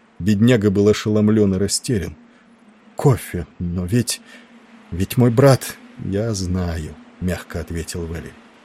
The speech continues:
«Знаю. Прошу вас, сходите за кофе». Крайслер, спотыкаясь, пошёл к трапу. Когда дверь командирской рубки затворилась за ним,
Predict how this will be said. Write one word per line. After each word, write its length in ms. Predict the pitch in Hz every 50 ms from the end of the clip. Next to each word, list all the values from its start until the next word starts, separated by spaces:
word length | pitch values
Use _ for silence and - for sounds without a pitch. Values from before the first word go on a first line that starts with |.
| - - - - - - - -
«Знаю. 540 | - 82 82 90 95 110 117 101 78 73 73 - - - - - - - - - - - - - -
Прошу 280 | 110 104 - - 101
вас, 280 | 82 67 - - - - - - - - - - - -
сходите 460 | - - 113 104 107 127 - - 82
за 180 | 76 78 78
кофе». 240 | - - - 71 - - - - - - - - - - - - - _ - _ _ _ _ _ _ _ _ _ _
Крайслер, 500 | - 104 107 117 110 - - 101 92 -
спотыкаясь, 720 | - - - 98 - - 98 - - 117 104 87 85 -
пошёл 340 | - - 87 - - - 90
к 80 | - -
трапу. 360 | - - 92 78 - - - - _ _ - _ _ _ _ _ _ _ _ _ _ _ _ _
Когда 260 | - 98 92 92 107
дверь 260 | 95 98 110 127 113
командирской 720 | - - 101 98 101 101 101 95 107 98 - - - 107 104
рубки 340 | 107 110 101 - - - 95
затворилась 640 | 82 90 87 - 98 98 104 117 117 98 95 90
за 140 | 82 87 90
ним, 240 | 87 87 87 82 80